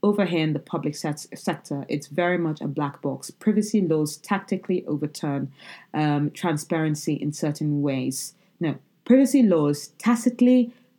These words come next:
overrun, overturn transparency in diff-, certain ways. Colin Slattery, "C P Ms at this point on Facebook make it such less, much less compelling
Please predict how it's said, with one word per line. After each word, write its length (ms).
overrun, 840
overturn 580
transparency 760
in 220
diff-, 360
certain 380
ways. 380
Colin 220
Slattery, 440
"C 200
P 180
Ms 160
at 120
this 160
point 280
on 140
Facebook 500
make 320
it 100
such 460
less, 380
much 280
less 280
compelling 640